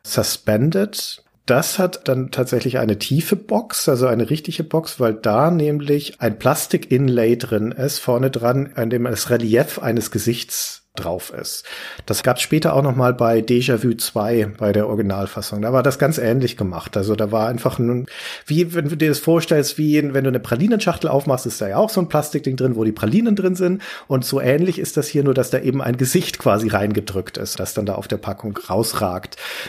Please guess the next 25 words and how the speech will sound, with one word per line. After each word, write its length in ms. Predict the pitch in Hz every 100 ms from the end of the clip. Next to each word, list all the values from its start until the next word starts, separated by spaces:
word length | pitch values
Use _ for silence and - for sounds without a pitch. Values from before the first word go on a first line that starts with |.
| - - -
Und 140 | 127
noch 180 | 120 -
extremer 460 | 240 - 170 160 139
war 100 | 135
es 100 | -
bei 140 | 101
Starcross. 1040 | - 104 131 - - 214 247 - - - _ _
Mm, 560 | 151 139 139 135 139 - - -
das 240 | 131 123
ist 60 | 135
eines 240 | 127 127
der 140 | 120 -
obskureren 680 | - - 147 208 208 202 196
Infocom-Spielen, 960 | 185 - 202 180 175 - 190 190 202
deswegen 400 | 135 - 139 135
auch 200 | 123 -
eines 340 | - 131 110
der 300 | - 104 98
selteneren, 840 | - 107 135 214 113 98 92 104 127
also 220 | - -
auch 240 | - 120 -
schon 240 | 117 113
in 160 | - 101
der 140 | 87
Greybox 580 | - 135 156 98 -